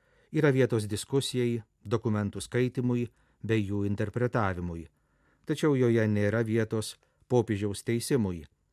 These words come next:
ir nepaklusnumo demonstravimui priimant sprendimus, kurie drasko Kristaus mistinio kūno, tai yra bažnyčios vienybę.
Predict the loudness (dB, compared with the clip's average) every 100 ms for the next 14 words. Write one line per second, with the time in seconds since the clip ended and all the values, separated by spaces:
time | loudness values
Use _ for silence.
0 | _ _ _ 2 4 4 0 0 -2 -4
1 | -6 -2 -2 -2 0 0 0 -4 -4 -4
2 | -4 -4 -4 -6 -6 -6 -4 -6 -8 -6
3 | -4 0 0 0 -2 -8 _ _ _ _
4 | _ 2 4 2 0 -2 -2 -6 -8 -8
5 | -10 _ _ _ _ _ _ 0 0 0
6 | -4 -4 -4 -4 -6 -8 -6 -4 -2 0
7 | -2 -4 -2 -2 0 -2 -2 -8 -4 -4
8 | -4 -6 -10 -14